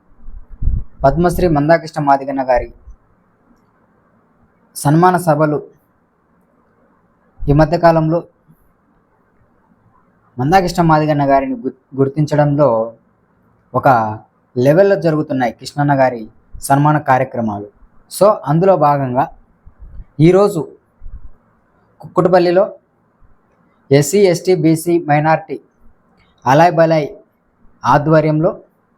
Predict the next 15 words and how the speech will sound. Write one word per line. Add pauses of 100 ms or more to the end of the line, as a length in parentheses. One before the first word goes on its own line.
(840)
పద్మశ్రీ
అవార్డు (1500)
వచ్చిన (480)
సందర్భంగా (840)
మందాకృష్ణ
మాదిగన్న
గారికి (840)
సన్మాన
కార్యక్రమం (100)
నిర్వహించారు. (120)
ఈరోజు (420)
చాలా (160)
అద్భుతంగా (1160)
ఒక
లెవెల్లో